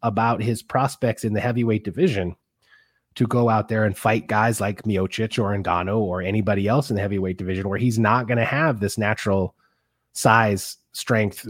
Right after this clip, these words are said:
He'll probably have a reach advantage 'cause he's got the longest dang arms in the U F C, but, like,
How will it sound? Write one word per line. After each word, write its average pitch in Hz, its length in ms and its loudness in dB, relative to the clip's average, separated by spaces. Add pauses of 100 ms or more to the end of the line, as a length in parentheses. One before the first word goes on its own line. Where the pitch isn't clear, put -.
(240)
He'll 110 100 -2
probably 107 300 4
have 98 120 0
a 90 40 -4
reach 110 220 0
advantage 82 360 -6
'cause 87 120 -8
he's 87 100 -8
got 101 200 -4
the 87 60 -8
longest 85 440 -6 (200)
dang 90 280 0
arms 90 240 -2
in 90 80 -4
the 82 80 -6
U 101 140 0
F 87 80 -4
C, 160 200 4
but, 110 220 2
like, 101 260 -2